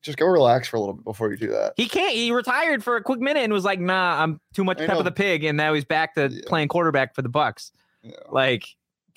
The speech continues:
Speaker 2: that's what it takes. He really just doesn't like his kids that much, I think.
Speaker 1: Yeah.
Speaker 2: <laughs>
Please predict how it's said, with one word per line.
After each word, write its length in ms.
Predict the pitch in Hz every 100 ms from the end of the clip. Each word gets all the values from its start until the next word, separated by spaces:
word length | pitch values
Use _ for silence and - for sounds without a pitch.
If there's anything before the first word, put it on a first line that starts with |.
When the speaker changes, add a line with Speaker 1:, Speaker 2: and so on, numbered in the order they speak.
| - _
Speaker 2:
that's 220 | - 151 -
what 100 | 170
it 80 | 160
takes. 220 | 190 190
He 100 | 165
really 260 | 131 147 143
just 200 | 139 -
doesn't 260 | 135 143
like 180 | 131 135
his 100 | 123
kids 200 | - 117
that 120 | 107
much, 240 | 143 131 175
I 80 | 143
think. 240 | 151 151
Speaker 1:
Yeah. 240 | 147 160 131 175
Speaker 2:
<laughs> 120 | 208